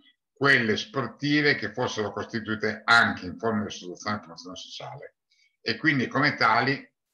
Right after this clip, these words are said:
intendessero accedere al registro unico anziano del terzo settore.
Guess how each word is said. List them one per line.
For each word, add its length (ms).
intendessero 720
accedere 800
al 140
registro 420
unico 200
anziano 240
del 100
terzo 200
settore. 260